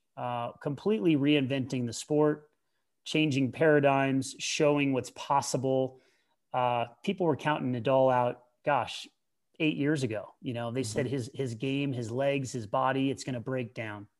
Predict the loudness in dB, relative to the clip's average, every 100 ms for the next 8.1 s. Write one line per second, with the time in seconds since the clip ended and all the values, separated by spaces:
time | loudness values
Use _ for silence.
0 | -8 -4 -4 -6 _ _ _ _ _ _
1 | _ _ _ -20 _ _ -10 -8 -8 -2
2 | 4 6 6 6 6 6 4 -2 -2 0
3 | -2 -2 -2 0 -2 2 2 4 4 2
4 | 0 0 0 0 -4 -10 -6 -2 0 0
5 | -2 0 0 0 -4 0 2 2 0 -6
6 | -6 0 2 2 0 0 0 -2 -4 2
7 | 4 4 2 -4 _ _ _ -8 -2 2
8 | 0